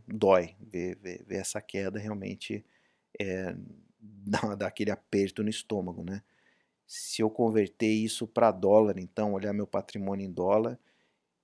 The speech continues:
eu acho que eu já perdi quase a metade, vamos dizer assim. O patrimônio, acho que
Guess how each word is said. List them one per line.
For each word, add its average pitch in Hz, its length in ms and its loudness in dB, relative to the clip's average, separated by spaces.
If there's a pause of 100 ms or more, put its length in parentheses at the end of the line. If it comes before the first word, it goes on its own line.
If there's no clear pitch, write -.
(120)
eu 104 360 -2
acho 113 380 2
que 113 140 -6
eu 113 60 0
já 110 160 0
perdi 110 420 -4
quase 120 580 2
a 120 60 0
metade, 110 760 0
vamos 90 260 -10
dizer 92 160 -8
assim. 92 360 -10 (480)
O - 140 -20
patrimônio, 98 840 -4 (360)
acho - 180 -12
que - 180 -12